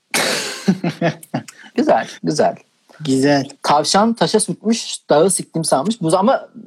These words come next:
Speaker 2: yani kendimize ait bir şeyler uyduracağız.
Speaker 1: Yani
Speaker 2: Meskun
Speaker 1: bu-,
Speaker 2: ait.
Speaker 1: bunu, bunu yedirmeye çalıştı resmen bize
Speaker 2: Aha.
Speaker 1: şu an.
Speaker 2: Evet, bilmediğimiz bir laf olsa belki de yiyecektik şu an.
Speaker 1: Ne, o zaman ben de söyleyeyim. "Senin güttüğün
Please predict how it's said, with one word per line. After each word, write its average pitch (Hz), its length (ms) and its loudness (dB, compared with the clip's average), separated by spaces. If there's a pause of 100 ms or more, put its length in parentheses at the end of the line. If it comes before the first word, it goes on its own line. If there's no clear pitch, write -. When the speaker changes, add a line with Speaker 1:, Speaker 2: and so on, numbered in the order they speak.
(240)
Speaker 2:
yani 143 220 0
kendimize 170 420 0
ait 170 180 4
bir 143 60 -16
şeyler 143 160 0
uyduracağız. 117 640 -4 (440)
Speaker 1:
Yani 135 100 -2
Speaker 2:
Meskun 165 380 2
Speaker 1:
bu-, 196 80 6
Speaker 2:
ait. 196 120 6
Speaker 1:
bunu, 254 280 6
bunu 247 140 4
yedirmeye 269 560 2
çalıştı 185 420 -2
resmen 135 460 -4
bize 127 280 -4 (160)
Speaker 2:
Aha. 127 160 -2
Speaker 1:
şu 131 80 0
an. 120 160 -6 (400)
Speaker 2:
Evet, 123 220 0
bilmediğimiz 139 480 0
bir 135 40 2
laf 131 160 2
olsa 117 200 0
belki 139 220 2
de 156 40 0
yiyecektik 143 440 -2
şu - 140 -4
an. 196 80 -10 (180)
Speaker 1:
Ne, 165 220 2
o 196 200 6
zaman 196 300 2
ben 202 220 2
de 180 60 2
söyleyeyim. 180 420 0
"Senin 196 380 -2
güttüğün 196 640 -2